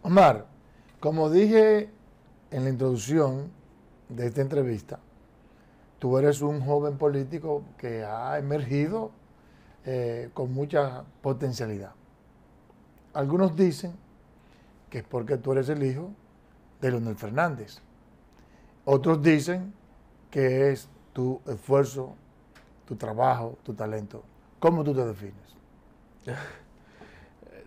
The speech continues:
Speaker 2: Yo soy de los que pienso que hablar de uno mismo como que es raro, como que no me gusta, ¿verdad? Pero bueno, si, si la pregunta va,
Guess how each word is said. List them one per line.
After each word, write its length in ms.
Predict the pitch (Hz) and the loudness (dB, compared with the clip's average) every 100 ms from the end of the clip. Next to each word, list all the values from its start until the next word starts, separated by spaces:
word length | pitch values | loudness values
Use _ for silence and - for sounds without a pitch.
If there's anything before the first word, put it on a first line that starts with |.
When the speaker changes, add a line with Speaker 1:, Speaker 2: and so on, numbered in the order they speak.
| - - - - 139 147 | -20 -20 -20 -20 -12 -4
Speaker 2:
Yo 140 | 139 | 2
soy 140 | 202 | 6
de 40 | 202 | 6
los 100 | 202 | 6
que 100 | 190 | 4
pienso 260 | 185 175 | 4 4
que 80 | 156 | 4
hablar 240 | 139 147 165 | 6 8 8
de 80 | |
uno 140 | 160 160 | 8 6
mismo 300 | 156 151 147 | 4 2 2
como 180 | 151 127 | 2 4
que 100 | 139 | 4
es 40 | |
raro, 300 | 135 135 107 | 8 6 6
como 180 | 120 117 | 0 0
que 100 | 120 | 2
no 80 | 131 | 4
me 100 | 143 | 6
gusta, 380 | 151 151 135 123 | 6 6 6 6
¿verdad? 280 | 151 120 107 | 6 6 4
Pero 160 | 120 | 4
bueno, 260 | 143 113 95 | 6 6 2
si, 160 | 113 | -8
si 140 | - 117 | -4 -2
la 140 | 107 | -2
pregunta 420 | 117 120 147 147 | 0 0 2 4
va, 320 | 156 147 151 | 8 8 6